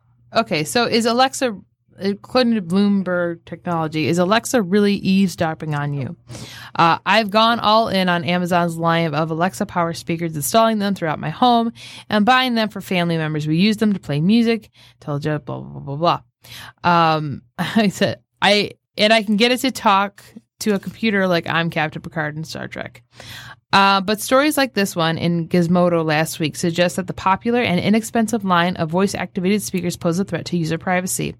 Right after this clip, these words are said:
The writer argues that devices like the Amazon Echo and Google Home contain microphones that are always on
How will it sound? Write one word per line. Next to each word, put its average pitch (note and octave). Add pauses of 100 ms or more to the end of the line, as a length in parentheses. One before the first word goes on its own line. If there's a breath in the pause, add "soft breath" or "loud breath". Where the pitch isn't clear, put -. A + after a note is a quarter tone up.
(440 loud breath)
The F3+
writer F#3+
argues F3+
that D#3+
devices F3
like F3
the -
Amazon F3
Echo G3
and F3+
Google G#3
Home F3
contain F3+
microphones F#3
that E3+
are E3
always E3
on D3